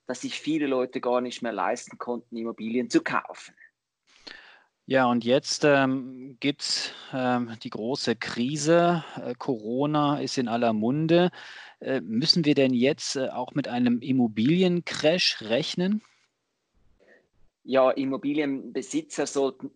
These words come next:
Speaker 1: am besten immer mit einem Crash rechnen, rechnen und sich dementsprechend auch, äh, sichern. Genauso wie Autofahrer aus Angst vor einem Unfall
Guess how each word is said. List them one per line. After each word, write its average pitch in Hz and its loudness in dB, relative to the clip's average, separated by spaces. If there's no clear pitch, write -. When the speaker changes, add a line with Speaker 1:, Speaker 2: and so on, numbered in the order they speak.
Speaker 1:
am 127 -6
besten 127 -6
immer 175 4
mit 151 -2
einem 135 0
Crash 135 -4
rechnen, 127 -6
rechnen 139 -2
und 135 -8
sich - -12
dementsprechend 135 2
auch, 120 0
äh, 107 -2
sichern. 113 -4
Genauso 147 2
wie 127 0
Autofahrer 143 -4
aus 131 -10
Angst 143 -8
vor 131 -10
einem 127 -10
Unfall 160 -4